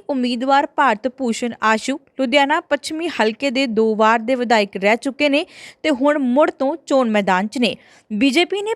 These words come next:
ਪਾਰਟੀ ਦੇ ਸੀਨੀਅਰ ਨੇਤਾ ਜੀਵਨ ਗੁਪਤਾ ਨੂੰ ਚੋਣ ਮੈਦਾਨ 'ਚ ਉਤਾਰਿਆ ਹੈ। ਉਹ ਭਾਜਪਾ ਦੀ ਕੋਰ ਕਮੇਟੀ ਦੇ ਮੈਂਬਰ ਨੇ। ਸ਼੍ਰੋਮਣੀ ਅਕਾਲੀ ਦਲ ਨੇ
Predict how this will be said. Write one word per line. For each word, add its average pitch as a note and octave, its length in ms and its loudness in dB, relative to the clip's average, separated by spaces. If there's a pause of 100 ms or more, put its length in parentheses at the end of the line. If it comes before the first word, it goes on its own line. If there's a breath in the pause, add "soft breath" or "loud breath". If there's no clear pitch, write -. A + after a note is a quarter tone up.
ਪਾਰਟੀ B3+ 340 2
ਦੇ D4+ 140 -4
ਸੀਨੀਅਰ E4 440 -6
ਨੇਤਾ B3+ 320 -2
ਜੀਵਨ A3+ 400 -2
ਗੁਪਤਾ G3+ 380 -2
ਨੂੰ B3+ 160 -4
ਚੋਣ A3 260 -2
ਮੈਦਾਨ G#3 380 2
'ਚ - 80 -14
ਉਤਾਰਿਆ C#4+ 480 2
ਹੈ। F#4 60 2 (340 soft breath)
ਉਹ C#4+ 120 -2
ਭਾਜਪਾ D#4 480 2
ਦੀ E4 160 -2
ਕੋਰ B3 300 2
ਕਮੇਟੀ A#3+ 460 -2
ਦੇ G#3+ 140 0
ਮੈਂਬਰ G#3 400 0
ਨੇ। G#3 180 -2 (520)
ਸ਼੍ਰੋਮਣੀ E4 460 0 (140)
ਅਕਾਲੀ C#4+ 280 2
ਦਲ D#4+ 220 0
ਨੇ F4 140 -6